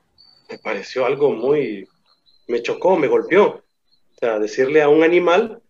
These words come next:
perrijo. ¿Sabes por qué dijeron eso? Porque mascota es muy denigrante. Porque mascota es que está ahí encerrado, lo tenemos ahí, eh, visto de menos,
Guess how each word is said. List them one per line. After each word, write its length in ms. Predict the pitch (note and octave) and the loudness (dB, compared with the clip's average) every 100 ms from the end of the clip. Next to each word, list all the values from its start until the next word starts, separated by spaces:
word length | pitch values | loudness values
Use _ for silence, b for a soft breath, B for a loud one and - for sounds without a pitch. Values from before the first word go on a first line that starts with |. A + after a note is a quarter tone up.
| _ | _
perrijo. 540 | - C3 A3+ E3 A2+ - - | -2 2 2 2 -2 -6 -14
¿Sabes 280 | - D#3 E3+ | -2 0 2
por 160 | E3+ | 0
qué 80 | F3 | 0
dijeron 340 | F3 F3 F3+ | 0 2 4
eso? 280 | G#3+ A3 B2+ B _ | 4 2 0 B _
Porque 260 | D#3+ D#3+ F3+ | 0 2 2
mascota 460 | F#3 E3 F#3 F3+ | 0 -2 -2 0
es 60 | D#3+ | 0
muy 160 | D3+ | 0
denigrante. 680 | D3+ D3+ D3 F3+ G#3 G3 G2 - _ _ _ _ | 2 2 4 2 0 -4 -8 -12 _ _ _ _
Porque 220 | C#3 C#3 | -2 0
mascota 460 | D3+ B2+ - F3+ D#3+ | 0 0 0 0 -2
es 80 | - | -6
que 60 | |
está 160 | C3 C#3+ | -4 2
ahí 80 | C#3+ | 2
encerrado, 720 | C#3 B2 C3+ F#3 F#3 F3 E3 | 2 0 2 2 4 4 2
lo 140 | D3 | 0
tenemos 420 | C#3+ C#3 D3 C#3 | 0 0 2 0
ahí, 640 | B2+ C#3 D3+ C3 A#2+ A2+ - B - _ | 0 0 0 -4 -6 -10 -14 B -20 _
eh, 640 | B2+ A#2+ A#2+ A2+ A2 G#2 - | -10 -8 -6 -6 -8 -12 -10
visto 440 | - B2 C#3 - B2+ | -8 -8 -8 -4 -2
de 100 | A#2+ | 0
menos, 540 | D#3+ G3 E3+ E3+ E3 | 2 2 0 -6 -8